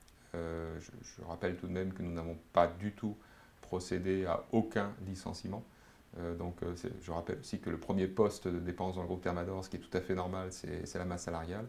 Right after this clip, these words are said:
Euh, et donc, euh, on reste convaincu que l'avenir est, est, est intéressante, l'avenir, euh,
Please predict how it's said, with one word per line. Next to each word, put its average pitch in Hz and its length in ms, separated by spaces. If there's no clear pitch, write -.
Euh, 85 300
et 85 120
donc, 92 260
euh, 87 100
on 90 80
reste 92 320
convaincu 87 460
que - 140
l'avenir 87 440
est, - 840
est, - 560
est 92 120
intéressante, 90 720
l'avenir, 90 540
euh, 82 140